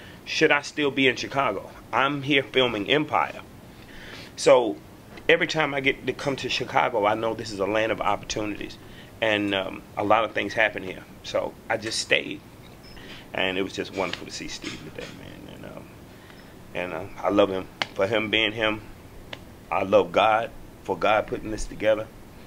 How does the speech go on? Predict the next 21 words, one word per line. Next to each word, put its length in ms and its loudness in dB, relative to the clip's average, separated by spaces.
and 220 -2
just 140 -6
stay 180 2
tuned, 300 -4
man, 220 -2
because 180 -4
there's 140 -12
gonna 120 -4
be 60 -2
a 40 -2
lot 240 0
more 200 -4
that 160 -10
you're 80 -10
gonna 140 -8
see 180 -10
of 80 -8
me 200 -6
and 100 -8
Mister 180 -8
Harvey. 280 -2